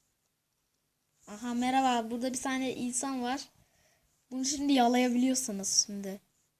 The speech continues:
Sandalyeyi yalıyoruz ya. Ben bunu yalayamıyor muyum? Sahte alanmış demek ki. Arkadaşlar. Bunu yapabilirim, evet. Bunu çekebilirim. İşte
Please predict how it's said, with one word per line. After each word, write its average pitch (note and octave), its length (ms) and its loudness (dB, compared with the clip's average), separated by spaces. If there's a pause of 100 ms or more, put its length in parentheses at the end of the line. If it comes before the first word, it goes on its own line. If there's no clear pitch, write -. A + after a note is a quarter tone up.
(200)
Sandalyeyi G3 800 -10
yalıyoruz D3 420 -12
ya. - 320 -18 (2000)
Ben A#3 80 -8
bunu C4+ 140 2
yalayamıyor C#4 520 6
muyum? G#3 320 -6 (1040)
Sahte - 380 -8
alanmış F#3+ 520 -4
demek F#3 300 -12
ki. G3 180 -16 (680)
Arkadaşlar. G3 680 -12 (720)
Bunu D4+ 420 2 (400)
yapabilirim, C#4 520 -2
evet. A#3 540 -2 (360)
Bunu B3 200 -8
çekebilirim. B3 680 -4 (160)
İşte C#4 540 2